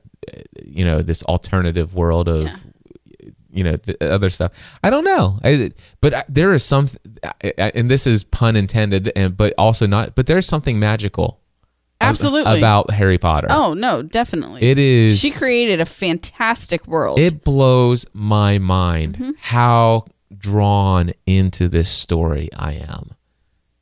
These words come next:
Speaker 2: It,
Speaker 1: And
Speaker 2: it's
Speaker 1: I, I haven't experienced a book like this since Twilight,
Speaker 2: Mm-hmm.
Speaker 1: the s-, Twilight
Speaker 2: And this is
Speaker 1: saga.
Speaker 2: better.
Speaker 1: And this is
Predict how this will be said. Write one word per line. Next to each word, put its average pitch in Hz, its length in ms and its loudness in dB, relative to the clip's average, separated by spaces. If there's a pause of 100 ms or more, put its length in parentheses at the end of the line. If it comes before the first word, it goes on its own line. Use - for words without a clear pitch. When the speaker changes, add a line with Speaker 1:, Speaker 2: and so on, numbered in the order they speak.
Speaker 2:
It, 95 60 -2
Speaker 1:
And 98 480 2
Speaker 2:
it's - 180 -12
Speaker 1:
I, 123 220 0 (180)
I 123 140 2
haven't 147 320 4
experienced 113 720 0
a 107 80 0
book 104 300 0
like 104 240 0
this 95 220 2
since - 640 -2
Twilight, 85 680 -4
Speaker 2:
Mm-hmm. 214 260 -8 (260)
Speaker 1:
the 101 80 2
s-, - 280 -2
Twilight 95 280 0
Speaker 2:
And 202 80 2
this 214 60 2
is - 40 0
Speaker 1:
saga. 82 260 0
Speaker 2:
better. 143 340 -2 (200)
Speaker 1:
And 113 200 2
this 127 260 2
is 104 360 2